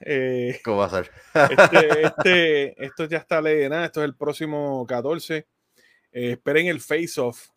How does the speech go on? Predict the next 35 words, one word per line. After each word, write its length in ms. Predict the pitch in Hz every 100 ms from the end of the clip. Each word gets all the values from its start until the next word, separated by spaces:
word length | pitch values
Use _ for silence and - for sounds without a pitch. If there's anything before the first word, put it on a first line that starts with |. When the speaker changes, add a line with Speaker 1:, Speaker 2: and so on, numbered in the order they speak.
| _
Speaker 1:
es 140 | 120
bien 200 | 113 120
importante 800 | 143 135 135 - 143 143 151 135
que, 280 | 123 113 107
Speaker 2:
Eso 140 | 95 98
Speaker 1:
que 60 |
Speaker 2:
así. 140 | 87 85
Speaker 1:
va, 220 | 120 113
va 140 | 117
a 20 | 120
haber 200 | 139 135
face-off 840 | 143 143 156 151 160 151 147 143
y 340 | 123 113 110
esto 240 | 113 - 135
va 60 |
a 40 | 127
estar 260 | - 139 135
duro, 280 | 139 143 139
duro, 240 | 131 131
duro. 340 | 120 113 101 92 _ _ _ _ _ _
Yo 140 | - 113
creo 200 | 117 131
que 120 | 127
eso 220 | 120 143
va 120 | 135
a 20 | 123
ser 220 | 131 127
algo 580 | 123 123 131 120 113 101 _ _ _ - _ _
súper 400 | - 208 202 190
mega 440 | 180 170 160 151 160
épico. 480 | 160 139 107 98 95 _ _ _ _ _ _ 80
Así 480 | 104 123 - 123 110
que 180 | 107 95
vamos 220 | 107 170
allá. 200 | 143 101